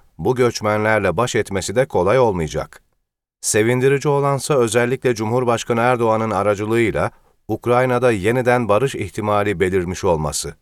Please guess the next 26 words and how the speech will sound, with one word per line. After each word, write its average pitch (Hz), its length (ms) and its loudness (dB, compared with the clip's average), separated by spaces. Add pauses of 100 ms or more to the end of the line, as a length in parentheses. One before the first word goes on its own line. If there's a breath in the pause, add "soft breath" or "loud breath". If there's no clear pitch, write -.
(520)
Putin 143 460 -2
hedefine 107 540 0
ulaşıyor. 120 680 0 (640)
Batı 101 300 0
kaynaklı 139 600 2
ana 123 300 2
akım 110 320 -2
medya 98 480 0 (120)
koro 123 320 2
halinde 92 460 2
tam 131 300 0
tersini 110 460 0
söylese 87 520 0
de 110 160 -2 (260)
Putin 117 440 -2 (120)
stratejik 107 640 -2
hedeflerine 98 600 0
tek - 300 -4
tek - 260 -2
ulaşıyor. 101 600 -2 (680)
Rusya'daki 110 680 -2
piyasaya 110 680 0
ve 98 260 2
verilere 101 480 2
baktığınız 110 520 0
zaman 95 360 -2